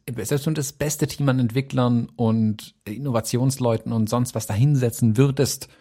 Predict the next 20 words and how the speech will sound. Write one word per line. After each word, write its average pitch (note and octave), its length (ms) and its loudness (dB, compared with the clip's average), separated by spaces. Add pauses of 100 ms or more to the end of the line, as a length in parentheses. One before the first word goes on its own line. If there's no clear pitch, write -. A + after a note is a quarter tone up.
(640)
kann B2 120 2
es B2+ 120 2
immer D#3 240 4
noch C3+ 100 2
sein, A#2+ 260 0
dass A2 160 -2
du - 100 -8
an A2 200 0
deinen G2+ 420 2
Fotografinnen A2 720 0
und G2+ 60 0
Fotografen G2+ 560 -2
vorbei B2+ 260 4
entwickelst. G2+ 460 -2
Du G2+ 40 -4
kannst - 460 -2
ja B1 120 -2
auch A2+ 200 -4
gar G#2+ 200 0
nicht G#2 260 0